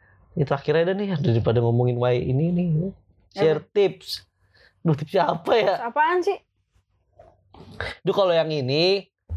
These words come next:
Speaker 1: kalau yang ini kan ini suruh bagi-bagi tips gitu kan di
Speaker 2: Oh.
Speaker 1: industri kreatif.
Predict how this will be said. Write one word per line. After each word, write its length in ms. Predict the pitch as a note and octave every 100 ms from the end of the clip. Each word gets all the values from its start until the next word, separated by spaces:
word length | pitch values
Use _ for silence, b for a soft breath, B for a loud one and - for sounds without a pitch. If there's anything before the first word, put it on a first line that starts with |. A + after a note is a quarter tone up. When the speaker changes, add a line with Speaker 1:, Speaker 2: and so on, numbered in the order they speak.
| -
Speaker 1:
kalau 220 | - C#3
yang 160 | C#3+ C#3
ini 560 | C3+ A#2 A#2+ C3+ D#3 E3
kan 180 | E3 D#3+
ini 240 | E3 F3+
suruh 200 | E3 C#3
bagi-bagi 580 | C3 B2+ B2+ A#2+ A#2+ -
tips 500 | - A#2 B2 B2 -
gitu 180 | G3 -
kan 380 | - A#2+ B2 B2
di 80 | A#2+
Speaker 2:
Oh. 100 | A#2+
Speaker 1:
industri 260 | A2+ A#2 A#2
kreatif. 840 | A#2+ A2+ G#2+ - B2+ B2+ B2+ B2